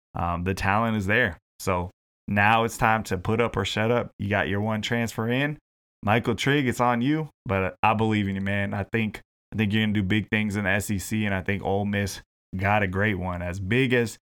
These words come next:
the Jackson Dart move is, as big as the Zach E-, Evans move is, adding a talent like Trigg at the tight end position just adds on so much more, especially when I think there's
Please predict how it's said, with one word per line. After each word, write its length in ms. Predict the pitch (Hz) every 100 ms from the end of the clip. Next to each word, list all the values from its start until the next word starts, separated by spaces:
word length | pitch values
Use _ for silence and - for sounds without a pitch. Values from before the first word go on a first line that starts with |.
| _
the 100 | 98
Jackson 460 | 95 107 110 - 104
Dart 220 | 107 104
move 240 | 107 101
is, 260 | 104 104 98
as 120 | 87
big 300 | 90 104 120
as 140 | 110 98
the 100 | 92
Zach 300 | 104 101 98
E-, 120 | 98 -
Evans 360 | 110 107 104 101
move 280 | 110 101 101
is, 300 | 104 98 - _ _ _ _ _
adding 400 | 98 117 120 113
a 60 | 98
talent 460 | - 110 113 101
like 200 | 90 95
Trigg 340 | 90 110 110 98
at 140 | 95
the 80 | 95
tight 240 | 101 101
end 140 | 98 92
position 460 | 95 95 92 95
just 200 | 92 90 -
adds 260 | 92 92 92
on 240 | 92 90
so 260 | - 95 107
much 300 | 101 90 -
more, 240 | 104 98
especially 480 | 98 - 147 - 151
when 300 | 127 120 117 _ _ _
I 80 | -
think 220 | - 92
there's 240 | - 180